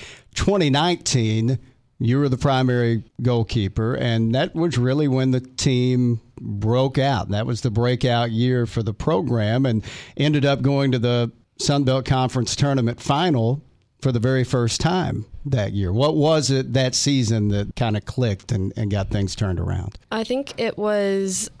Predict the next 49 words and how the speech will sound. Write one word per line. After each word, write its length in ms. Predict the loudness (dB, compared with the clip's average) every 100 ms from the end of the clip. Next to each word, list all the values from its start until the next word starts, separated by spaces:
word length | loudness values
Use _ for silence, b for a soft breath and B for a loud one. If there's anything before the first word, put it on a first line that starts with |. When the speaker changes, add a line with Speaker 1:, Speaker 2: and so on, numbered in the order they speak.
| -14
Speaker 2:
figuring 420 | -8 -6 -4 -2
out 300 | -2 -4 -4
our 120 | -6
lineup. 480 | -6 -4 -2 -4 -2
It 100 | -4
was 580 | -2 -2 -2 -4 -4 -6
a 40 | -8
couple 540 | -10 -6 -2 -2 -2
of 260 | -4 -6 -8
recruiting 420 | -10 -8 -4 -6
classes 480 | -4 -6 -4 -6 -6
deep 280 | -8 -6
at 80 | -6
that 220 | -4 -6
point 260 | -4 -6 -6
for 260 | -8 -8 -6
Coach 320 | -6 -8 -6
Dooley. 380 | -6 -4 -4 -6 B B
So 120 | -6
we 100 | -4
had 200 | -2 -2
a 60 | -2
lot 200 | -4 -4
of 100 | -4
his 220 | -4 -4
players 380 | -6 -4 -4 -4
that 80 | -6
he 80 |
wanted 260 | -4 -4 -4
on 140 | -6
the 80 | -6
field 300 | -6 -6 -4
out 240 | -4 -6 -6
there. 260 | -6 -6 -10 B
And 160 | -6 -4
it 100 | -2
was 140 | -4
also 600 | -4 -4 -2 -2 -2 -4 -8 -6
giving 640 | -4 -2 -2 -4 -6 -8 -8
my 160 | -6 -4
recruiting 460 | -6 -4 -4 -4
class 320 | -4 -4 -4
specifically 640 | -4 -6 -6 -6 -6 -6 -6
time 260 | -6 -6
to 80 | -4
develop 580 | -6 -6 -4 -4 -6 -6 -6
and 240 | -4 -4
work 240 | -4 -6
within 640 | -8 -8 -6 -6 -6 -8